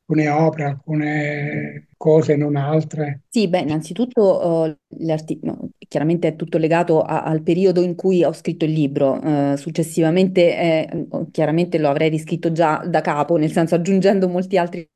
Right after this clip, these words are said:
Speaker 2: lavori che sono, dei quali sono venuta a conoscenza dopo, che sono nati successivamente. Eh, in
Speaker 1: Quindi
Speaker 2: quel
Speaker 1: adesso stai pensando di fare un libro solo
Speaker 2: <laughs>
Speaker 1: con lavori di artisti contemporanei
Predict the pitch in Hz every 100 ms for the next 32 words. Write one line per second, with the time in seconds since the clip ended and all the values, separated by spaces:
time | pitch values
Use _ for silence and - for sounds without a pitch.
0 | - 160 170 202 160 160 - 165 160 156
1 | 151 - - 165 156 170 170 165 156 165
2 | 151 160 160 160 165 160 156 165 185 180
3 | 160 156 160 - 160 151 151 151 156 151
4 | 151 151 156 156 - 151 151 151 151 151
5 | 151 - - - - 170 160 185 160 151
6 | 202 165 123 165 151 160 151 156 147 151
7 | 160 180 165 156 165 190 - _ - -
8 | - 180 165 151 151 156 156 156 156 151
9 | 170 160 156 151 165 - - 143 -